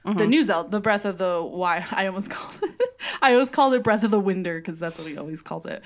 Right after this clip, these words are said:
Speaker 1: Breath of the
Speaker 2: <laughs>
Speaker 1: Wild. And that is considered a role-playing game, is it not?
Speaker 2: It's not, actually.
Speaker 1: What?
Speaker 2: I know, it's kind of crazy,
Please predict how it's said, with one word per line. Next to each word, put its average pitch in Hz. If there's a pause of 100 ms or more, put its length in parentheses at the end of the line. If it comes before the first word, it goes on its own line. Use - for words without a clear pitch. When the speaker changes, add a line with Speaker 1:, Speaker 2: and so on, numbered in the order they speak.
(480)
Speaker 1:
Breath 247
of 330
the 302
Speaker 2:
<laughs> 262
Speaker 1:
Wild. 208
And 254
that 254
is 349
considered 285
a 226
role-playing 185
game, 165
is 175
it 170
not? 220 (520)
Speaker 2:
It's -
not, 190 (220)
actually. 147
Speaker 1:
What? -
Speaker 2:
I 220
know, 214
it's 185
kind 208
of 285
crazy, 233